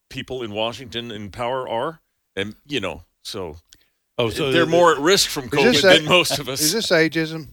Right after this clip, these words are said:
Speaker 3: Steve?
Speaker 1: Yes.
Speaker 3: Is this what you're doing?
Speaker 1: It's, no,
Speaker 3: Uh,
Speaker 1: I'm just stating a fact.
Speaker 3: okay.
Speaker 1: Sorry.
Speaker 3: Uh, yeah,
Speaker 1: Didn't mean
Speaker 3: but,
Speaker 1: to
Speaker 3: well, no, you're right.
Speaker 1: digress.
Speaker 3: Okay, so what happened? Uh, do you think the court is going to, what, what happened with the questioning? And do you think that, Hiram, there's a chance that the court will,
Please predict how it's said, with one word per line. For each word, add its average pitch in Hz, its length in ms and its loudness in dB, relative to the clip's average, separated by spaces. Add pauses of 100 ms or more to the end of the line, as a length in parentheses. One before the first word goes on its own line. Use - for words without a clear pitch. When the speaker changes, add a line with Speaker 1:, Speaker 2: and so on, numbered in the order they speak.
Speaker 3:
Steve? 123 160 -8
Speaker 1:
Yes. 147 360 -4
Speaker 3:
Is 127 60 -12
this 151 180 -8
what 156 160 -4
you're 147 100 -8
doing? 143 280 -2
Speaker 1:
It's, 98 180 -12
no, - 120 -6
Speaker 3:
Uh, 143 80 -4
Speaker 1:
I'm 131 60 -10
just 104 180 -12
stating 104 320 -12
a 135 40 -20
fact. - 220 -14
Speaker 3:
okay. 98 320 -8 (400)
Speaker 1:
Sorry. 135 340 2
Speaker 3:
Uh, - 80 -10
yeah, 135 280 0
Speaker 1:
Didn't 117 120 -10
mean 123 100 -4
Speaker 3:
but, 98 80 -10
Speaker 1:
to 113 40 -12
Speaker 3:
well, 120 240 -4
no, 127 160 -2
you're 120 180 -4
right. 120 140 0
Speaker 1:
digress. 107 460 -2
Speaker 3:
Okay, 185 200 4
so 220 320 6
what 202 200 4
happened? 190 580 2
Uh, 165 120 -2 (380)
do 151 80 -8
you 196 120 -4
think 240 240 -2
the 190 100 -8
court 185 320 2
is 160 160 -2
going 170 320 -4
to, 160 380 0
what, 165 200 -4
what 190 140 4
happened 208 260 2
with 185 120 -2
the 185 60 -10
questioning? 160 680 -2 (300)
And 139 120 -2
do 143 60 -6
you 143 80 -4
think 170 240 -6
that, 143 320 0
Hiram, 151 360 0
there's 131 160 -2
a 131 80 -6
chance 151 340 -2
that 139 260 -2
the 127 120 -4
court 147 320 0
will, 131 360 -4